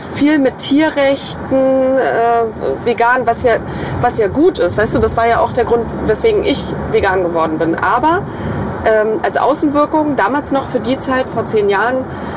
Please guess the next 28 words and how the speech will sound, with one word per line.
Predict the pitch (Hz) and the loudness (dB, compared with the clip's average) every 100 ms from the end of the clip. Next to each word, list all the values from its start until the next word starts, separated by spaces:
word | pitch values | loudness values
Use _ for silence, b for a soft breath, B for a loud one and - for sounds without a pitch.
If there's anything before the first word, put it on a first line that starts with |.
| B | B
war | 214 | -2
das | 226 | 0
halt | 240 | 0
so | 262 | 0
ein | |
bisschen | 240 - 226 | -2 -2 -2
schwierig, | - 330 220 196 | 2 2 2 0
weil | 214 | 0
wenn | 208 226 | 2 2
du | |
dich, | 214 233 - - | 2 0 -2 -2
äh, | - 220 214 196 - - | 2 2 2 0 -4 0
so | 226 | 0
überhaupt | 196 208 254 269 | 2 2 0 0
noch | 294 | 0
nicht | 254 | 0
mit | 254 - | -2 0
Tierrechten | 277 254 240 - | 2 2 -2 -4
beschäftigt | 220 226 208 208 - | -2 -2 -4 -6 -2
hast, | 202 185 - | -4 -2 -2
äh, | |
und | 196 196 190 - 202 | 0 2 0 0 0
einfach | - 214 240 | 0 -2 -2
nur | 240 | 0
mal | 233 | 0
so | 208 208 | 0 0
vegan | 202 202 240 254 | 0 2 0 2
hörst | 262 214 302 - | 2 2 -2 -4